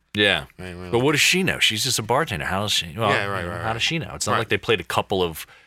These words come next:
Speaker 1: s-, you know, it's not like they played a couple of dates at the Fillmore.
Speaker 2: Yeah, I,
Speaker 1: They
Speaker 2: I
Speaker 1: played
Speaker 2: d-,
Speaker 1: one.
Speaker 2: I know. I don't know. But,
Speaker 1: Yeah.
Speaker 2: like, everybody seemed to know, right? Like,
Speaker 1: Yeah.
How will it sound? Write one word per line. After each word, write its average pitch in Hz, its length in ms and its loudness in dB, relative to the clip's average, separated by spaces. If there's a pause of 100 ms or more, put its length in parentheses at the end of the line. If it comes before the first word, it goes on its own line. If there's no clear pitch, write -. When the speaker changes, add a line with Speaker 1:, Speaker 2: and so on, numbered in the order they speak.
(120)
Speaker 1:
s-, - 340 -2
you 117 100 -2
know, 80 120 0
it's 90 100 -6
not 107 100 -2
like 113 120 -4
they 113 80 0
played 101 200 0
a 90 60 -2
couple - 280 -2
of 95 120 0
dates 85 220 2
at 78 80 -6
the - 80 -10
Fillmore. 82 220 -2
Speaker 2:
Yeah, 92 140 0
I, - 60 0
Speaker 1:
They 123 60 2
Speaker 2:
I 127 100 -2
Speaker 1:
played 156 160 2
Speaker 2:
d-, 143 40 -2
Speaker 1:
one. 151 320 0
Speaker 2:
I 151 80 -2
know. 156 240 0
I 110 140 -4
don't 123 260 -2
know. 117 360 -2
But, 113 100 2
Speaker 1:
Yeah. 95 120 0
Speaker 2:
like, 113 240 -6
everybody 180 420 -2
seemed 165 480 -4
to 139 100 -10
know, 123 520 -4
right? 123 280 0
Like, 127 240 -4
Speaker 1:
Yeah. 127 220 2